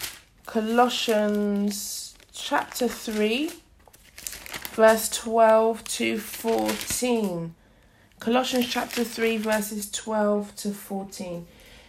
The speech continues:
"Clothe yourselves, therefore, as God's own chosen ones,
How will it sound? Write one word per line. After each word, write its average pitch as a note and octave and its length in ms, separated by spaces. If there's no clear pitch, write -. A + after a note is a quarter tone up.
"Clothe C#4+ 480
yourselves, B3 540
therefore, A3 540
as G#3 160
God's C4 520
own A3 320
chosen G#3 560
ones, F3 520